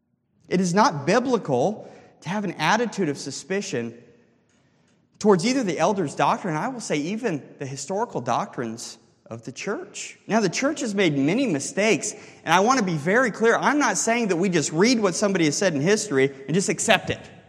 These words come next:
okay? But when we read specific confessions and creeds that churches throughout the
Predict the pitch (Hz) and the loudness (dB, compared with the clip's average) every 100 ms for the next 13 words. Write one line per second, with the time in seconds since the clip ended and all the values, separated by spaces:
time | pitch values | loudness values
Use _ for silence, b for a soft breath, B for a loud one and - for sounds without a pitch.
0 | - _ _ _ 143 131 151 - - - | -20 _ _ _ 0 0 0 -12 -20 -20
1 | _ _ _ _ _ 220 262 233 - - | _ _ _ _ _ 8 10 8 4 -8
2 | - - - 165 196 180 269 320 254 254 | -16 -20 -6 0 0 2 2 2 0 -2
3 | 240 - - 180 - - _ _ _ _ | -2 -4 -8 -8 -8 -12 _ _ _ _
4 | _ 139 - 233 269 285 226 208 147 - | _ -14 -4 -4 -2 -6 -4 -2 -4 -4
5 | 247 254 185 156 - B B B 185 180 | -4 0 0 0 -4 B B B -6 -6
6 | - - 277 349 - 175 - 175 - 180 | -8 -4 -2 -2 -2 -2 -2 -4 -4 0
7 | 269 208 214 | 2 2 -2